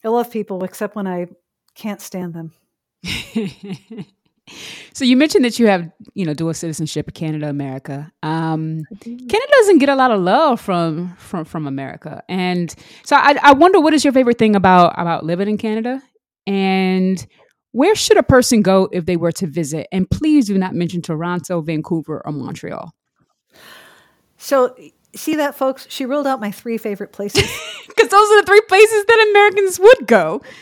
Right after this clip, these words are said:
Speaker 1: And I'm, I'm a city gal. I love, I love those cities. Uh, I could put in a plug for Ottawa, which is underappreciated and has just amazing resources and a physically beautiful location.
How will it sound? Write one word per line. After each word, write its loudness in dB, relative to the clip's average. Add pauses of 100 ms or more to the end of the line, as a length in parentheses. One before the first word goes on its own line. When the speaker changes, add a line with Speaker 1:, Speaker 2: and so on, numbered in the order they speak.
(280)
Speaker 1:
And -4
I'm, 0
I'm 0
a 0
city -6
gal. -2
I -2
love, -6
I -2
love -2
those -4
cities. -6 (260)
Uh, 2
I -2
could -2
put -2
in -2
a -2
plug -4
for -2
Ottawa, 0
which -8
is -8
underappreciated -6
and -10
has -6
just -12
amazing -8
resources -10
and -10
a -10
physically -8
beautiful -8
location. -12